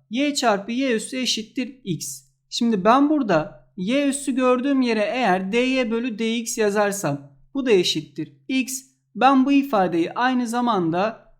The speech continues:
y dy o da eşittir x d x olarak yazabilirim. Bakın y'nin önünde sadece y, x'in önünde de sadece x'e bağlı bir ifade varsa o zaman ben buralarda direktmen integral işaretini yerleştirebilirim.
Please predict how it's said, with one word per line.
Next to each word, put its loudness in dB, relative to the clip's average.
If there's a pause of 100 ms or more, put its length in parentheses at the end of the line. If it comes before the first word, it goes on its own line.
(120)
y 0
dy 2 (460)
o -4
da 0
eşittir -4
x -8
d 0
x -6
olarak 0
yazabilirim. -2 (320)
Bakın -4
y'nin 2
önünde 2
sadece 0
y, 0 (200)
x'in -4
önünde 0
de 2
sadece 0
x'e -4
bağlı 2
bir -4
ifade -2
varsa 0 (160)
o 0
zaman 0
ben 4
buralarda 2
direktmen 0
integral -2
işaretini -2
yerleştirebilirim. 0